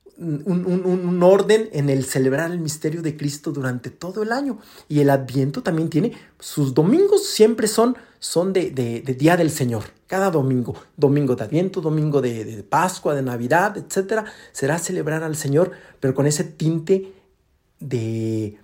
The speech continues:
mm, de preparación. Incluso las lecturas, la primera lectura, "Velen y estén preparados", que escuchamos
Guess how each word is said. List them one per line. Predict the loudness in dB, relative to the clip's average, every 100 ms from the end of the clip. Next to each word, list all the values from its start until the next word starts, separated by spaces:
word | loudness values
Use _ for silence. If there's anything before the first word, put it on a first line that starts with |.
| _ _ -14
mm, | -8 -8 -6 -6 -4 -2 -4 -4 -4 -6
de | -6
preparación. | 0 0 0 -2 -4 0 2 2 0 -12 _ -16
Incluso | -10 -6 0 2
las | 2 0
lecturas, | -4 -4 -2 0 0 -6 -16 -12
la | -10 -8
primera | -4 0 2
lectura, | 2 2 2 0 -2
"Velen | -10 -2 2 2 2 2
y |
estén | 0 -4 -2 -2
preparados", | 0 -2 -2 -2 0 0 0 -2 -2
que | -4
escuchamos | -4 -8 -4 0 0 0